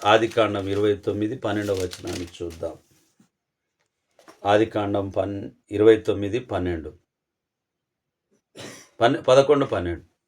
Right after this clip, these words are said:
"మరియు యాకోబు తాను ఆమె తండ్రి బంధువుడనియు రిబ్కా కుమారుడనియు రాహేలుతో చెప్పినప్పుడు, ఆమె పరిగెత్తిపోయి తన తండ్రితో చెప్పెను.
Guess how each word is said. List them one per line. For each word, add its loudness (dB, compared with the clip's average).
"మరియు 4
యాకోబు 2
తాను 2
ఆమె 4
తండ్రి 2
బంధువుడనియు 2
రిబ్కా 6
కుమారుడనియు 2
రాహేలుతో 4
చెప్పినప్పుడు, -4
ఆమె 4
పరిగెత్తిపోయి 0
తన 4
తండ్రితో 2
చెప్పెను. -10